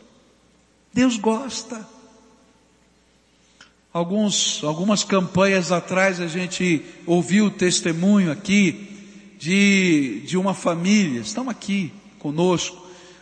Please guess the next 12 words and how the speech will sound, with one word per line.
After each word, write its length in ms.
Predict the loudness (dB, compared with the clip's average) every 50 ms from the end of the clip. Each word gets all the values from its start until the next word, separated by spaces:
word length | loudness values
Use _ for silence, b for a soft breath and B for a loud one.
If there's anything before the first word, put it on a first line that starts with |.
| B B
uma 160 | -2 -2 -2
família 600 | 2 2 0 2 2 2 2 4 4 4 2 2
que 520 | 0 -2 -2 0 2 4 4 4 2 2 0
o 60 | -2
papai 460 | 0 0 0 0 0 0 2 2 2
tinha 300 | 0 -2 -2 -2 -2 -2
saído 360 | -2 0 2 2 2 2 -2 -4
de 120 | -6 -6
casa 400 | -4 0 2 2 2 2 0 -2
há 20 |
trinta 400 | -4 -2 0 0 0 0 2 2
anos, 640 | 2 2 4 4 4 2 2 -2 -6 -8 -10 -10 -12